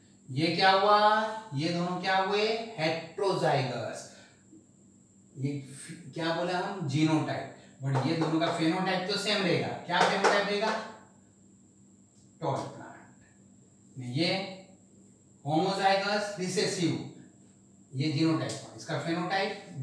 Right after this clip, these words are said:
ड्वार्फ। Of the plant, while the descriptive terms tall and dwarf are the called the phenotype, what then would be the phenotype of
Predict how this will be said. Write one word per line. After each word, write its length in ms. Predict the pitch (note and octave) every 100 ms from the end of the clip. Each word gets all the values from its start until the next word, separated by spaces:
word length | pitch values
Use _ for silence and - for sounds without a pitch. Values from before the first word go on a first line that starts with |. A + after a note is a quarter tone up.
| B2+
ड्वार्फ। 360 | C#3 - - - - - - - - - - - - - - - - - - - - - - - - - - - - - - - - - - - - - - -
Of 80 | D#3+ F3
the 60 | F#3
plant, 280 | F3+ F3 D3+
while 200 | E3+ F#3+
the 80 | G#3
descriptive 800 | F3 E3+ - - G#3 - G#3+ F#3+ - - -
terms 320 | F3+ F#3 F#3+ F#3+ -
tall 260 | F3+ F#3 G3+
and 120 | G3 E3+
dwarf 340 | F3 F3+ F3+ F#3
are 100 | F#3 F3+
the 80 | F3+
called 240 | F3+ F3 F#3
the 80 | G3 G3+
phenotype, 640 | - E3 E3 E3 C#3 - - - - - - - - - - - - - - - - - C3
what 260 | G3 A3 - - - - - - - D3
then 180 | G3 G3 F#3
would 160 | F#3 F3+
be 100 | F#3+ F#3
the 80 | F#3+ F#3+
phenotype 560 | E3+ F3+ F#3 F3 F3
of 100 | F3